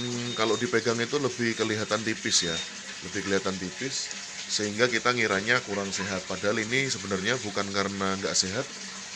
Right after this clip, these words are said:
tapi memang kalau yang tumbuh di tempat yang dingin atau yang kurang cahaya itu biasanya daunnya memang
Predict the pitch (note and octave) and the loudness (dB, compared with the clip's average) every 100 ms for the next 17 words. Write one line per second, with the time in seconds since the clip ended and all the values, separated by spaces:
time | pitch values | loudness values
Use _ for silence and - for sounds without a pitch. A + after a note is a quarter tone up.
0 | - - - G#2 B2 B2+ A2 B2 C3 A2+ | -10 -10 -8 -6 -4 0 2 2 4 6
1 | A#2 F#2+ A2 A2+ A#2 A#2 A2+ A2 A2 A2 | 6 4 2 2 -2 0 2 4 4 4
2 | A2 G#2+ A2 - - F#2+ - - - - | 2 0 -4 -10 -10 -10 -10 -12 -10 -8
3 | - - - A2+ G2+ - A2+ A2+ A2+ C3 | -6 -6 -4 -4 -2 -2 2 0 2 2
4 | A#2 A#2+ C3+ - G#2+ A2 A2+ A2 G#2+ A2 | 2 2 0 -2 0 2 2 2 2 2
5 | A2 G#2+ G#2+ G#2+ G#2 C3 A#2 G#2 G#2 B2 | 0 -2 -2 -2 -2 -4 -4 -4 -4 -4
6 | A#2+ G#2 G#2 B2 G#2+ G#2+ | -2 -2 2 2 2 0